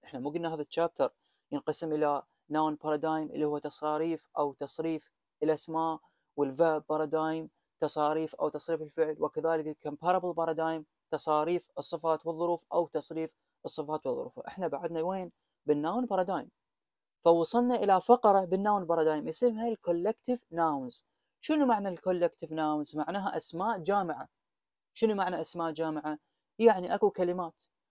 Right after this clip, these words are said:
هاي الكلمات مرة تصير مفرد ومرة تصير جمع. زين، أنا شلون أعرفها؟ حسب السياق.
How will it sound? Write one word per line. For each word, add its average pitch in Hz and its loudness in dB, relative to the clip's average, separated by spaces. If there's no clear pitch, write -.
هاي 233 8
الكلمات 202 2
مرة 240 6
تصير 202 -4
مفرد 190 -2
ومرة 165 4
تصير 196 6
جمع. 165 2
زين، 160 0
أنا 170 0
شلون 208 -2
أعرفها؟ 185 0
حسب - 6
السياق. 143 0